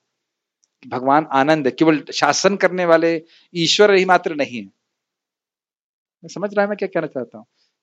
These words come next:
तो ये बात है, प्रेम की बात है। यस, जिसको प्रेम होगा वैसा अनुभव कर पाएगा।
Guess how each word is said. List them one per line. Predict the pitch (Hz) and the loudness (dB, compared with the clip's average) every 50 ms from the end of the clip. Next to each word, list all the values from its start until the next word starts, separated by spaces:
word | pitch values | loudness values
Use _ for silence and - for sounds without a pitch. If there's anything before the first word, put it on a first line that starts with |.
| _ _ _ - | _ _ _ -6
तो | 131 | -4
ये | 139 139 | -2 -2
बात | 131 127 123 110 107 - - | -2 -4 -6 -8 -8 -10 -14
है, | 107 | -18
प्रेम | 107 - - 180 214 254 254 | -8 0 4 4 4 4 4
की | 202 - 170 | 0 -2 0
बात | 147 127 120 - | 0 0 0 -2
है। | 117 113 113 120 127 | -8 -12 -12 -12 -12
यस, | 120 123 - - - - _ _ _ _ _ - | -12 -12 -14 -16 -18 -20 _ _ _ _ _ -16
जिसको | 135 127 - - 190 | -14 -6 -4 -4 -2
प्रेम | 196 175 170 190 196 | 0 0 0 0 2
होगा | 196 208 202 202 | 0 2 2 4
वैसा | 185 185 - - 185 170 | 4 4 4 2 2 2
अनुभव | 160 151 139 143 | 2 0 0 -2
कर | 139 - 139 | -2 -2 -6
पाएगा। | 127 - 127 113 110 117 - | -8 -8 -10 -12 -12 -14 -20